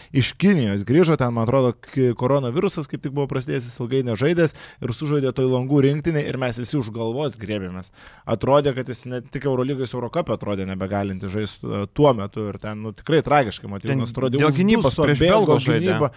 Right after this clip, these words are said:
Speaker 2: Mhm.
Speaker 1: Ta prasme, man atrodė L K L lygio centras, tai jeigu tu iš vienerių rungtynių va taip va padarysi išvadas ir vien dėl žaidimo jo prasto nekviesi daugiau į rinktinę, tai čia nėra teisinga.
Speaker 2: Tai galim sakyt,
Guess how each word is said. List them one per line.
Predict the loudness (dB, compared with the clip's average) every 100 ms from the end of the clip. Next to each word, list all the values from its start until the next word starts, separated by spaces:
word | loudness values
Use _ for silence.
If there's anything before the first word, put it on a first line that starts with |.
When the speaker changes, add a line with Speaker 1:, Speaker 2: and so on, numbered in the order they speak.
| -12 -8
Speaker 2:
Mhm. | -4 -2
Speaker 1:
Ta | -2
prasme, | -2
man | -2 -2
atrodė | 0 2 2 0 -4 2
L | 2
K | 4 2
L | 2
lygio | 0 -2 -4
centras, | -4 -6 -6 -10
tai | -10
jeigu | -10 -10
tu | -12 -12
iš | -14 -12
vienerių | -10 -6 -8 -8
rungtynių | -12 -12
va | -10
taip | -10
va | -10
padarysi | -8 -6 -6 -6 -8
išvadas | -8 -4 -2 -2 -4 -20 -20 -20 _
ir | -2 0
vien | 2 4
dėl | 4
žaidimo | 6 6 6 6 6
jo | 4
prasto | 2 0 -4
nekviesi | -8 -6 -6 -4
daugiau | -6 -4 -4
į |
rinktinę, | -4 -8 -10
tai | -12 -12
čia | -8
nėra | -4 -2 -2
teisinga. | -4 -10 -12 -8
Speaker 2:
Tai | -2
galim | -2 -2
sakyt, | -6 -8